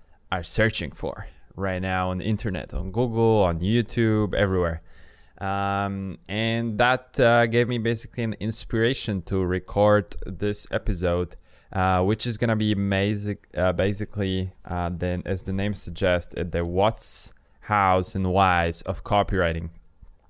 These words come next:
Because I saw that, uh, the most common things people search right now are,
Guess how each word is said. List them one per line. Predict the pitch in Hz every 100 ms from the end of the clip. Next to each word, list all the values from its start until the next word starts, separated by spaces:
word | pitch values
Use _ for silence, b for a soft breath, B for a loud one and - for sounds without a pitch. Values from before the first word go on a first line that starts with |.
| -
Because | 104 104 98 92 87
I | 98
saw | 92 120 113
that, | 101 90 - - b b b b
uh, | 87 87 87
the | 87
most | 95 110 117 -
common | 117 110 104
things | - 104 98 -
people | - 98 95 92
search | - 104 101
right | 101 92
now | 90 90 87 85 -
are, | 87 85 85 85 85